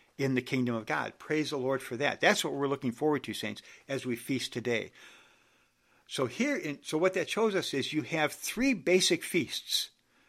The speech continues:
before the Lord in each of the three major dispensations or arrangements that he has for his people.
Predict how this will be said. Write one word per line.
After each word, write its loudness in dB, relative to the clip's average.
before 4
the 2
Lord -4
in -2
each 0
of -2
the -2
three 4
major 2
dispensations 2
or 0
arrangements 4
that 0
he -2
has -4
for 4
his 0
people. -6